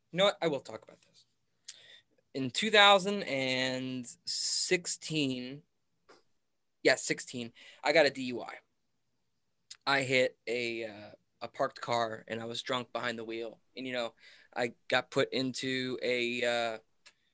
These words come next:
holding for twenty-four hours, and I was almost in a cell for the whole weekend. I got the last judge, the last case of the night, so I was able to get out, but I missed a gig. But if I had hit,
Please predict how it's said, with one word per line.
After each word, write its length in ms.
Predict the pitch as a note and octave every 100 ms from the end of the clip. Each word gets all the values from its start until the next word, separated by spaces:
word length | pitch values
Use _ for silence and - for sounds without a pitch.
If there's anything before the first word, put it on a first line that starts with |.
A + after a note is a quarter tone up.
| _
holding 420 | - D#3 D3+ D3 D#3
for 100 | C3
twenty-four 480 | - C#3 C#3 C3+
hours, 440 | B2 B2 D3+ F3+ C3+
and 140 | B2+
I 160 | A2+ B2+
was 240 | A#2 A2+ -
almost 420 | C3 C3 B2+ B2+
in 300 | B2+ B2 A#2 _ -
a 80 | A#2+
cell 260 | - B2+
for 160 | C3+ C3
the 100 | B2
whole 140 | B2+
weekend. 320 | B2 B2+ D#3+ C#3
I 60 |
got 120 | B2+
the 60 | A2+
last 360 | A#2 C3 C3 -
judge, 280 | B2 C#3
the 80 | B2
last 320 | A#2 A#2 -
case 340 | - A#2+ A#2+ -
of 200 | - G#2
the 80 | A#2+
night, 220 | A#2 C3+
so 100 | A#2+
I 40 |
was 100 | A#2+
able 160 | A#2+ A#2+
to 60 |
get 140 | G#2+ A#2
out, 280 | C#3 C3+ - -
but 100 | A#2
I 60 |
missed 240 | B2 D#3+ A#2+
a 40 |
gig. 300 | B2 C#3+ A#2+ - - - - - - _ _ - C3
But 280 | C#3 B2+ A2+ _ _ _ _ _ _ _ _ _ _ _ -
if 180 | D#3 D#3+
I 140 | F#3+
had 140 | A3 D#3
hit, 220 | F3